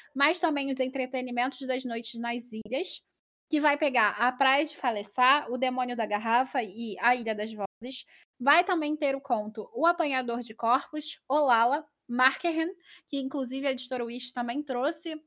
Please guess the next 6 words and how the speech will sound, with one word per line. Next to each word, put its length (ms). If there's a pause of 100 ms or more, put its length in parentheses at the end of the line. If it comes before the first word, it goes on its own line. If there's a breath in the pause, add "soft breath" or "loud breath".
(160)
e 120
tem 220
disponível 440
gratuitamente 680
na 220
Amazon, 340